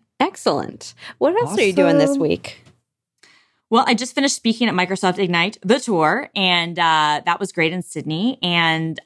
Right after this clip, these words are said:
Speaker 3: um, yeah, I'm in the future. We're gonna have a, a Windows Insider event from five to seven P M,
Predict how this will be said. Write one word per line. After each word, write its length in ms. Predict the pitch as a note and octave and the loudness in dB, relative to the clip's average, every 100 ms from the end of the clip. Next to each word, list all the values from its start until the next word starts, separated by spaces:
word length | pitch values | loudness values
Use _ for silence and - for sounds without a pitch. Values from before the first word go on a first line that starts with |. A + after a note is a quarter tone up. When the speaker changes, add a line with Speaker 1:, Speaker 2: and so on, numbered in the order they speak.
| E3 | -2
Speaker 3:
um, 500 | D#3 D3+ D3+ D3+ D#3 - | 2 2 0 -2 -4 -2
yeah, 140 | E3+ | 0
I'm 220 | E3 D#3+ - | 0 -2 -4
in 140 | F3 | -4
the 60 | G3+ | -2
future. 540 | F#3+ C#3 D#3 G3+ C4+ E3+ _ | -4 -4 -4 -4 -8 -20 _
We're 100 | G3 | 0
gonna 140 | F#3 G3+ | 2 0
have 300 | A3 G#3 G3 | 0 -2 0
a, 420 | F#3 E3+ E3 - | 2 4 2 0
a 80 | E3+ | -4
Windows 280 | E3+ G#3 F3 | -2 0 0
Insider 380 | F3+ G3 G3 G3+ | -2 -2 -2 -2
event 380 | F3+ F3+ F#3+ - | -4 -4 -6 -8
from 160 | D#3+ | -4
five 240 | E3 D#3+ F3 | 0 -2 -2
to 80 | |
seven 380 | F3 F3+ F3+ F3 | -10 -8 -6 -8
P 220 | E3+ E3 | -8 -6
M, 220 | D3+ E3 | -4 -4